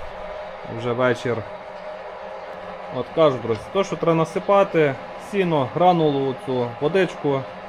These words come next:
вони собі в клітці ходять, це все їдять, лягають, відпочивають, знов встають, наїлися, знов лягнули.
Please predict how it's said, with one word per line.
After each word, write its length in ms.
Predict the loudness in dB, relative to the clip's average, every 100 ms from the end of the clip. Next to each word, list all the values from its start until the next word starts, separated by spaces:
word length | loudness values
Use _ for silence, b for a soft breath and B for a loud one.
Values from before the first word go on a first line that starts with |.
| -10
вони 160 | -4 -4
собі 420 | -2 -2 2 2
в 260 | 2 -2 -2
клітці 320 | -2 -2 -6 0
ходять, 320 | 2 4 2 -2 -12 -8
це 80 | -8
все 180 | -4 -4
їдять, 520 | -4 -2 4 6 6 2 -12 -12 -12 -14 -12 -14 -12 -4
лягають, 440 | 0 4 6 6 4
відпочивають, 720 | -2 -6 -4 0 4 6 6 2
знов 180 | 0 0
встають, 440 | 0 0 0 0 0
наїлися, 640 | 0 4 6 4 0 -4
знов 280 | 2 2 4
лягнули. 560 | 4 2 0 2 0